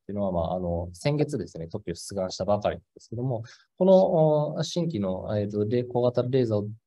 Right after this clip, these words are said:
導入してやることで、あの、先行研究と比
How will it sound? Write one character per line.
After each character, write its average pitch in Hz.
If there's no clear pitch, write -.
導 120
入 123
し 117
て 139
や 127
る 127
こ 127
と 131
で、 147
あ 127
の、 123
先 175
行 175
研 185
究 156
と 131
比 131